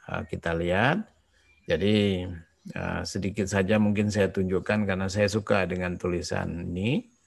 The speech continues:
Karena kalau, eh, kita lihat dari tulisan ini, saya ambil dari Sociology of Religion misalnya. Ini dari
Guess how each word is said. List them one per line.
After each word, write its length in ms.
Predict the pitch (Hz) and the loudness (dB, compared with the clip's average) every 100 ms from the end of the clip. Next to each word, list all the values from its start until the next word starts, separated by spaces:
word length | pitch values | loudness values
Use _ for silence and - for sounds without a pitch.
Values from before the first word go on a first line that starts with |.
| _ _ _ _ | _ _ _ _
Karena 320 | - 85 104 | -4 2 2
kalau, 480 | 98 92 92 87 87 85 - - | 4 4 4 2 -2 -6 -12 -8
eh, 320 | 92 87 87 - | -4 -2 -4 -6
kita 240 | 95 87 90 | -4 -2 2
lihat 340 | 98 85 - _ _ _ _ - | 2 2 -2 _ _ _ _ -4
dari 320 | 104 90 87 | 0 2 2
tulisan 480 | 92 90 90 92 92 | 0 0 0 0 0
ini, 520 | 85 98 147 190 180 147 | 0 0 2 2 0 0
saya 240 | - 95 | 0 2
ambil 240 | 95 98 90 | 4 4 4
dari 320 | 87 85 85 | 2 0 -4
Sociology 640 | - 90 95 90 85 92 87 | -4 -2 0 0 0 0 0
of 160 | 80 80 | -2 -4
Religion 480 | 80 80 107 127 | -4 0 2 2
misalnya. 560 | 131 107 101 104 151 247 - - - _ _ - | 2 0 0 0 -2 -4 -12 -20 -20 _ _ -6
Ini 560 | 101 143 127 110 101 90 - - | 0 4 4 4 0 -6 -10 -4
dari 560 | 98 95 98 95 95 | 2 4 4 4 2